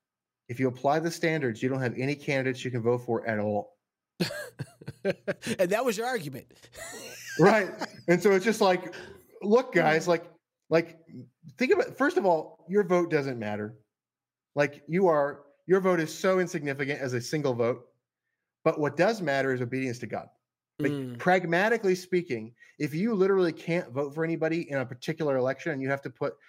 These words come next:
Speaker 1: leave it blank or write in a name or whatever, you're like, "I'm throwing away my vote." It's like, "Your vote's not gonna make the difference." The reason you should vote is out of obedience to God, not because of pragmatically the fact that you think that you are going to tip it over the edge. And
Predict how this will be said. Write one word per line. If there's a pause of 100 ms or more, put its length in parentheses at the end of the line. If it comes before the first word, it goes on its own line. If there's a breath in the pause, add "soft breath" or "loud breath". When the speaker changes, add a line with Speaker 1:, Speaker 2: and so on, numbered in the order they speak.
(160 soft breath)
Speaker 1:
leave
it
blank
or
write
in
a
name
or
whatever, (340)
you're
like,
"I'm
throwing
away
my
vote."
It's
like, (320)
"Your
vote's
not
gonna
make
the
difference." (640)
The
reason
you
should
vote
is
out
of
obedience
to
God,
not
because
of
pragmatically (220 loud breath)
the
fact
that
you
think
that
you
are
going
to
tip
it
over
the
edge. (460)
And